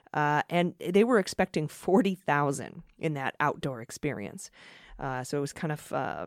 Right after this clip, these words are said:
pretty hilarious to watch them dissemble that stage and, and truss system and all that, uh, <laughs> when, uh, when they, uh, f-, realized, uh, that, uh, forty thousand people weren't showing up. Not even one thousand, not even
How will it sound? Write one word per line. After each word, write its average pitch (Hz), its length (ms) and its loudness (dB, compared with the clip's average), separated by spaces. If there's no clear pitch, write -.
pretty 208 180 0
hilarious 151 640 2
to 165 100 -2
watch 147 280 -2
them 143 180 -4
dissemble 175 420 4
that 135 240 0
stage 156 560 2
and, 127 260 -6
and 143 180 -6
truss - 260 -6
system 139 440 -8
and 147 80 -6
all 139 140 -6
that, 131 340 -6
uh, 165 220 0
<laughs> - 240 -20
when, - 640 -2
uh, 151 240 2
when 143 260 -2
they, 139 240 -2
uh, 135 160 -4
f-, - 180 -14
realized, 165 640 8
uh, 131 220 -2
that, 127 220 -4
uh, 127 260 -6
forty 190 360 6
thousand 151 400 2
people 135 400 -2
weren't 151 260 -2
showing 135 300 -6
up. 135 140 -4
Not 185 140 6
even 180 180 2
one 147 160 0
thousand, 143 300 -2
not 180 180 6
even 190 340 0